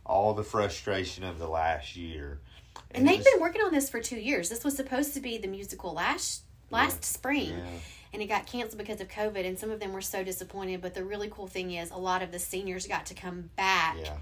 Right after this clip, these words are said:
Speaker 2: and do their role, um, that they were supposed to do, and they just,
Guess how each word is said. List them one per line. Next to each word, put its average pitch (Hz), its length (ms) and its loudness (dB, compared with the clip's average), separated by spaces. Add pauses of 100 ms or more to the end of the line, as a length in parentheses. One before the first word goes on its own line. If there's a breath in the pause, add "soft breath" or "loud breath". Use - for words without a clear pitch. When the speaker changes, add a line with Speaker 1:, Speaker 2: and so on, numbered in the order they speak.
(420 loud breath)
Speaker 2:
and 190 200 -4
do 196 200 -4
their 180 180 -2
role, 165 640 -6 (360 soft breath)
um, 165 300 -4
that 170 160 -8
they 170 120 -6
were 170 100 -8
supposed 170 440 -10
to 151 60 -10
do, 165 440 -10
and 160 240 -12
they 165 240 -10
just, - 680 -12